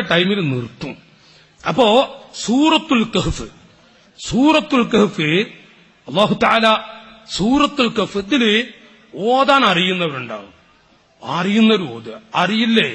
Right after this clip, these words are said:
സ്വലാത്തില്ല. രണ്ട് ഞാൻ പറയുന്നുണ്ട്. വെള്ളിയാഴ്ച ദിവസത്തെ ഏറ്റവും വലിയൊരു റഹ്മത്ത്, രക്ഷപ്പെടാൻ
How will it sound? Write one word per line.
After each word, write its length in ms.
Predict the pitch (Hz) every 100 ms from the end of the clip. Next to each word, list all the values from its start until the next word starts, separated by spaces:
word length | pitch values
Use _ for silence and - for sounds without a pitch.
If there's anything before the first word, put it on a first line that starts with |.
| 101 98
സ്വലാത്തില്ല. 680 | - - 135 143 160 - 120
രണ്ട് 240 | 123 185 190
ഞാൻ 120 | 165
പറയുന്നുണ്ട്. 400 | 131 113 113 98 - _ - - - _
വെള്ളിയാഴ്ച 760 | 120 165 233 262 262 269 262 247
ദിവസത്തെ 560 | 196 220 226 233 - 214 170
ഏറ്റവും 640 | 240 285 - - - 294 285
വലിയൊരു 320 | 220 220 190
റഹ്മത്ത്, 480 | 160 - 233 240 202 156 - - - _
രക്ഷപ്പെടാൻ 1040 | 143 208 - - 269 226 214 233 269 294